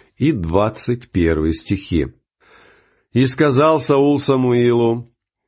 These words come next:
'Я послушал гласа Господа и пошел в путь,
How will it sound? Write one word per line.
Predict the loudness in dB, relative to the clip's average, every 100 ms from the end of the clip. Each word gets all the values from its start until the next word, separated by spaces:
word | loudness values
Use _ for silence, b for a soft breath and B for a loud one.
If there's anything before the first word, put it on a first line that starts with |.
| -8
'Я | -2 0 0
послушал | 0 -2 0 0 0 2 0 2
гласа | 2 2 0 -2
Господа | 2 2 0 -2 -2 2
и | 2
пошел | 2 -2 0 0 0
в | -4
путь, | -2 0 0 -4